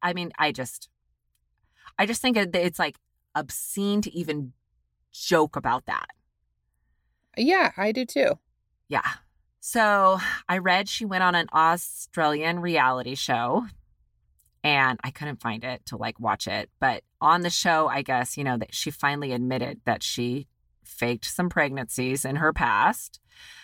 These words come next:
Speaker 1: but she did it because she was afraid Josh would break up with her.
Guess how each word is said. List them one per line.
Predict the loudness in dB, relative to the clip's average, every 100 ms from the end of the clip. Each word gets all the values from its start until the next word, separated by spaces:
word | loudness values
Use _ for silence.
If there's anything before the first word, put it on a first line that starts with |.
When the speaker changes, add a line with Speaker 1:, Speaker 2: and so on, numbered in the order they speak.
| -20 _ 0
Speaker 1:
but | 4 4 2
she | -8 -10
did | -2 2 4
it | 4
because | 0 -4 -2
she | -2 -4
was | -4
afraid | -2 2 2 2 2
Josh | 2 2 0 -6
would | -6
break | -2 -2 0
up | -2 -2
with | -4
her. | 0 4 4